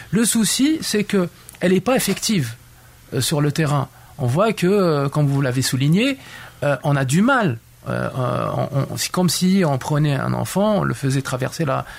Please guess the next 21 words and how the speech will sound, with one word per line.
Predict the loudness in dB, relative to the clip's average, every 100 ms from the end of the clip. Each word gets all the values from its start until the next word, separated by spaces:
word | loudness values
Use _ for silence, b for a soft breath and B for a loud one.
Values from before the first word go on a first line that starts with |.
| B -2
la | 0
route. | 0 -2 -10 B B B B B -2
Donc | -2 -2 -2 0 2
nous, | 2 2 0 -6 -4
euh, | -2 -2 -2
par | -2 0
cet | -2
article-là, | -2 -6 -4 0 0 0 -4 B B
nous | 0 2
voulons | 2 2 0 -2 -6
introduire | -4 -2 0 0 0 -2
ce | -2 -2
principe | 0 0 0 0 0
d'effe-, | 0 -2 -2 -2 -2 -2
d'effectivité, | -2 -4 -2 -2 -2 -4
qu'elle | -4 -2
devienne | 0 0 2 0
réellement | 0 0 2 2 2 2 0 0
une | 0
langue | 2 0 0
officielle. | -2 -2 -2 0 -2